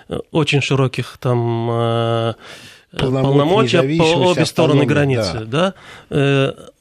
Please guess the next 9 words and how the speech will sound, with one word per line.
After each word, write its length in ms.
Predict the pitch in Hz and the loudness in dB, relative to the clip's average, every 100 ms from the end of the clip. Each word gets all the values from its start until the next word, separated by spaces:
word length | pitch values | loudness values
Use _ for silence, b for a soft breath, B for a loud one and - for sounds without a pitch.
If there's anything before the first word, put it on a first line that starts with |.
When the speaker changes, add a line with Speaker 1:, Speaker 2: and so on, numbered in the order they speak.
| - - _ | -20 -20 _
Speaker 1:
я 260 | 160 185 214 | 0 2 0
полагаю, 680 | - 165 156 135 127 120 | -2 -2 0 0 -2 -2
что, 240 | - 143 - | -4 -6 -4
ну 160 | 151 151 | -2 -2
вот, 200 | 131 - | -2 -4
если, 380 | - 143 - 143 | -2 -2 0 0
э, 560 | 139 135 139 139 139 135 - - | 2 0 0 -2 -2 -4 -6 -6
взять 320 | 127 147 147 | -2 -2 -2
Турцию, 480 | - 180 - 127 107 | -2 -4 -4 -8 -10